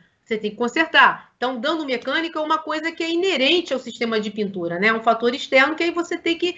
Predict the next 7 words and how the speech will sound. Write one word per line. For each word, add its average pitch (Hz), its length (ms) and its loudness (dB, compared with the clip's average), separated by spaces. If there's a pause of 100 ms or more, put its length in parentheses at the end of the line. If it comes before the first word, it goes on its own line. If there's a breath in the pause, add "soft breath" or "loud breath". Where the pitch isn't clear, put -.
(240 loud breath)
consertar. - 760 2
Pode 330 240 6
acontecer 330 500 -2
o 370 80 -2
quê? 262 260 2
Por 269 260 -2
exemplo, 240 640 4